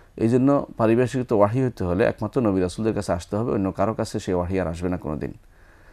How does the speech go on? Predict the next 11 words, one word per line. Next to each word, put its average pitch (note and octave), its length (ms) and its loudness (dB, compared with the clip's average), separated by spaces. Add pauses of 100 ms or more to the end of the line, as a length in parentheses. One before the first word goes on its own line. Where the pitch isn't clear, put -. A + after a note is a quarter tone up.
(200)
এবং A#2 180 4
সেটা B2 360 6
আসার A2 320 2
আর G#2 80 6
সুযোগ G#2 320 0
নেই। F#2 200 2 (1120)
আল্লাহ C#3+ 180 6
তাআলা F3 220 8
কখনো E3 300 4
কখনো B2 460 2 (2000)
ফেরেশতা C#3+ 680 6